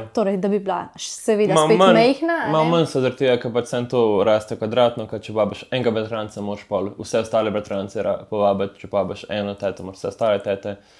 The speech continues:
Speaker 2: Tako da so bolj manjši krog imela in so imela pol jih načeloma sedemdeset, ampak zaradi korone jih je prišlo dvajset oziroma š-, so še mogle bolj zožati.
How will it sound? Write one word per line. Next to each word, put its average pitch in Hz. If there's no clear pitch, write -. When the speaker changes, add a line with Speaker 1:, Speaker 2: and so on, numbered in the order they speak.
Speaker 2:
Tako -
da 104
so -
bolj 104
manjši 113
krog 107
imela 98
in 98
so -
imela 95
pol 92
jih 87
načeloma 95
sedemdeset, 113
ampak 98
zaradi 95
korone 95
jih 90
je 92
prišlo 92
dvajset -
oziroma 90
š-, -
so -
še 95
mogle 90
bolj 87
zožati. 87